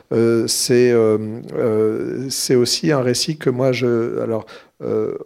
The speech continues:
on, on le connaît par Wagner parce qu'en fait, euh, celui que je prends exactement comme récit, c'est la légende de Sigurd. Et Sigurd, ça a donné Siegfried, en fait, en, en Allemagne.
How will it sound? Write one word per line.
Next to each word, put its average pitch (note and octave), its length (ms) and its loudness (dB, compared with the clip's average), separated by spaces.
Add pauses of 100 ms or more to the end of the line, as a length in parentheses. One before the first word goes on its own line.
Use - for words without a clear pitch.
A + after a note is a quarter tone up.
on, B2+ 280 -8
on A#2+ 100 -6
le A2+ 140 -6
connaît C3+ 320 -2
par A#2+ 240 -4
Wagner C3+ 340 0 (100)
parce - 200 -6
qu'en A#2+ 240 -4
fait, C#3 360 -6
euh, A#2+ 120 -2
celui C3 420 -6
que D3 80 -20
je - 140 -4
prends C#3 480 -2
exactement A#2+ 600 -4
comme B2+ 200 -6
récit, B2 300 -6
c'est - 140 -6
la A#2 80 -2
légende B2 360 -6
de A2+ 80 -8
Sigurd. A2+ 680 -6 (400)
Et - 80 -8
Sigurd, C3+ 460 -2
ça B2 140 -2
a A#2 40 0
donné A2+ 220 -4
Siegfried, A2+ 580 -8
en A2+ 80 -10
fait, A#2+ 300 -12
en, A#2 60 -10 (120)
en A#2 260 -8
Allemagne. C3 580 -4